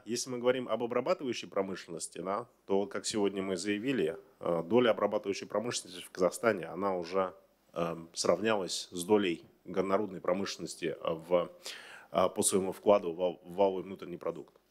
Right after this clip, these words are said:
Да, то есть говорить о том, что мы не развиваемся, это будет, наверное, отрицание просто вот, э, э, той, <clears throat> э, информации, которая у нас сейчас есть и которая официально публикуется. Это первое. Второе.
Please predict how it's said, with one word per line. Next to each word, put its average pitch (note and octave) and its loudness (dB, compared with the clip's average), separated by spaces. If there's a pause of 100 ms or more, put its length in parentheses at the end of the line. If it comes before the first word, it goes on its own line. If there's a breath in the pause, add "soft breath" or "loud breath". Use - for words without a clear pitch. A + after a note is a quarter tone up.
(120)
Да, F#2 -2
то - -4
есть F2+ -4
говорить G#2+ 2
о G2+ -8
том, G#2+ -4
что G#2 -6
мы G2+ -2
не G#2+ 6
развиваемся, G#2 0
это F#2+ 2 (140)
будет, F#2+ 2 (360 loud breath)
наверное, G#2+ 4
отрицание A2+ 2
просто G#2+ -4
вот, F#2 -6 (100)
э, F2 0 (180)
э, F2 2 (140)
той, G2+ 4 (160)
<clears throat> B2+ -4
э, F2+ -2 (340 loud breath)
информации, A2+ 2
которая G2+ 0
у G2 -4
нас G2 -2
сейчас - -6
есть D3 2
и - -14
которая G2 0
официально A2 2
публикуется. F2 -6
Это - -2
первое. - -6 (120)
Второе. B2+ 2